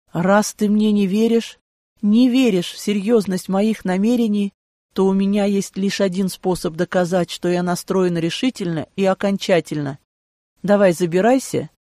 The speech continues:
съездим кое-куда". Он кивнул на Эвку.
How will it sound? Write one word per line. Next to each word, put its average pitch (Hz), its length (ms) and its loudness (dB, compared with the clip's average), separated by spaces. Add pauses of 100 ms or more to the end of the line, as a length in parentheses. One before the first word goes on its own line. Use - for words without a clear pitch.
съездим 202 640 -2
кое-куда". 160 800 0 (840)
Он 262 220 2
кивнул 202 440 -4
на 202 280 -2
Эвку. 156 500 -6